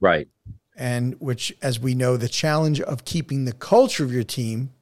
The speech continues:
Speaker 2: becomes a greater challenge with the more people, but I think you're on the,
Speaker 1: Absolutely.
Speaker 2: I think you're on the right track. I, I, I don't have any concerns for you, man. I know you're gonna be just
Speaker 1: Yeah.
Speaker 2: right.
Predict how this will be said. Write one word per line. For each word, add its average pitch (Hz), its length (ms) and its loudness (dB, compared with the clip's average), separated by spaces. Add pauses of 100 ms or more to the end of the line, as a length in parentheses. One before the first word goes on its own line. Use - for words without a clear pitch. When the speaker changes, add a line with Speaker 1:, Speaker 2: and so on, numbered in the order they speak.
Speaker 2:
becomes 117 360 -4
a 113 40 -6
greater 139 300 2
challenge 104 540 -4
with - 100 -20
the 104 60 -12
more 113 180 -6
people, 110 400 -6
but 104 300 -6 (520)
I 123 40 -12
think 139 240 -4
you're 175 100 4
on 117 80 0
the, 117 60 -4
Speaker 1:
Absolutely. 87 280 -2
Speaker 2:
I 190 40 2
think 160 180 -2
you're 139 120 4
on 117 60 2
the 110 100 0
right 98 220 0
track. 98 400 -4
I, 95 380 0
I, 120 200 -4 (240)
I 123 80 -4
don't 123 160 -2
have 113 140 -2
any 123 140 -4
concerns 117 460 -4
for - 120 -12
you, 107 100 -8
man. 95 220 -8
I 104 80 -8
know 117 100 -8
you're 107 200 -6
gonna 107 160 -6
be 98 120 -10
just 113 240 -4
Speaker 1:
Yeah. 90 60 -2
Speaker 2:
right. 98 240 -6